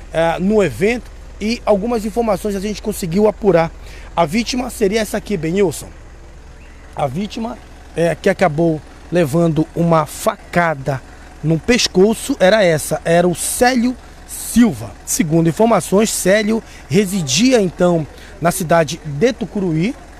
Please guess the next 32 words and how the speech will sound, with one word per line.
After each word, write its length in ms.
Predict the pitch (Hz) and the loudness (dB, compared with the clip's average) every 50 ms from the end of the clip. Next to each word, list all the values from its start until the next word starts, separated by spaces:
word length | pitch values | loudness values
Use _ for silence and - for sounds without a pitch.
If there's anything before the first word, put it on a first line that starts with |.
| - - - - - | -20 -20 -20 -8 2
teria 320 | - 202 190 180 202 233 | 4 4 6 6 4 2
então 320 | 262 247 185 - 202 202 202 | 2 0 -2 -2 0 0 0
ali 220 | 180 170 165 180 | 0 0 -2 -2
um 100 | 180 175 | -2 -4
problema 540 | 156 - 185 180 160 143 151 170 190 190 185 | -4 -4 -4 -4 -4 -2 -4 -4 -2 -2 -4
ocorrido, 480 | 170 - - 165 139 143 180 185 160 160 | -4 -6 -6 -6 -4 -4 -4 -2 -4 -4
segundo 720 | - - - 175 147 143 165 180 208 240 220 247 277 262 - - - - - - | -6 -4 -4 -2 0 4 4 4 6 6 4 2 0 -2 -6 -16 -20 -20 -18 -6
as 220 | - 151 156 156 190 | -2 -2 0 0 0
informações 640 | 214 - - 226 233 240 208 165 - - 170 196 - | -2 2 2 2 4 4 2 2 2 0 0 0 2
que 80 | - 214 | 0 0
a 40 | |
nossa 280 | 170 165 180 - 202 190 | 2 2 0 2 2 0
reportagem 600 | 180 185 - - 185 170 - - 170 180 175 180 | 0 0 -2 -2 -2 -2 2 2 2 2 2 0
apurou. 440 | 185 - - 226 190 165 180 170 147 - - - - - - - - - - | -2 -2 0 2 4 4 4 4 2 0 -6 -18 -20 -20 -20 -20 -20 -6 2
Teria 300 | - 180 185 190 240 254 | 4 4 6 6 4 0
então 300 | 233 - - 214 220 214 | 0 0 2 2 4 4
ali 260 | 185 170 190 190 185 | 4 2 2 4 4
algum 240 | 170 170 160 175 185 | 4 4 4 2 0
tempo 320 | - - 185 190 175 202 | 2 2 0 2 2 0
atrás 380 | 180 - - 165 180 175 160 165 | -2 -2 -2 -2 0 0 0 -2
ocorrido 400 | 156 - 180 170 165 196 180 233 | -4 -4 -2 -2 -2 -2 -2 -4
um 60 | 214 | -6
fato 640 | - - - - 196 220 247 202 - - 165 156 135 - - - - - - - - - - | -6 -4 0 0 0 0 0 -4 -8 -8 -8 -8 -8 -10 -16 -20 -20 -20 -20 -20 -20 -12 -6
na 100 | 151 196 | -4 -4
cidade 460 | 208 - - 175 170 170 170 151 175 - | -4 -4 -4 0 2 2 2 0 -4 -8
de 200 | 143 123 190 240 | -4 -2 -2 -2
Tucuruí. 480 | - 233 - - 196 180 175 185 214 | -2 -4 -6 -4 -4 -4 -2 -4 -6
Célio 320 | - - - 202 185 185 202 | -8 -6 -2 -2 -2 -2 -2
estaria 420 | - - - 240 233 208 180 202 | -6 -6 -4 -4 -4 -2 -2 -2
então, 420 | 214 226 185 - 180 170 170 180 175 - - - - - - - - - - | -2 -4 -4 -2 -2 -2 -2 -2 -6 -10 -18 -20 -20 -20 -20 -20 -20 -12 -6
é, 480 | - 165 170 170 175 175 175 175 175 - - - | -2 0 0 2 2 2 2 2 2 0 -2 -2
em 880 | 180 190 196 202 208 208 208 208 214 208 208 208 202 202 202 196 180 | -2 0 0 0 0 0 0 0 0 0 0 0 0 0 0 -2 -2